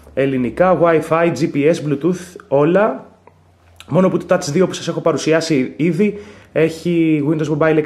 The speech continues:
πέντε, ενώ αυτό Android, και είναι το δεύτερο κινητό της H T C που βγαίνει με το user interface Touch Sense, που είχαμε παρουσιάσει και έχετε δει σ-, μέσα από το H T C Hero.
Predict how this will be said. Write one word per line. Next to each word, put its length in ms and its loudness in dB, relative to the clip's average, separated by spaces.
πέντε, 180 2
ενώ 160 2
αυτό 400 2
Android, 340 4
και 280 2
είναι 200 2
το 120 2
δεύτερο 420 2
κινητό 380 0
της 200 -6
H 120 0
T 60 -2
C 220 2
που 160 2
βγαίνει 400 2
με 140 0
το 920 4
user 400 2
interface 600 2
Touch 360 0
Sense, 440 2
που 380 2
είχαμε 360 0
παρουσιάσει 840 0
και 140 0
έχετε 320 0
δει 560 -2
σ-, 140 -20
μέσα 320 -4
από 140 -2
το 220 0
H 160 2
T 60 0
C 80 -2
Hero. 340 0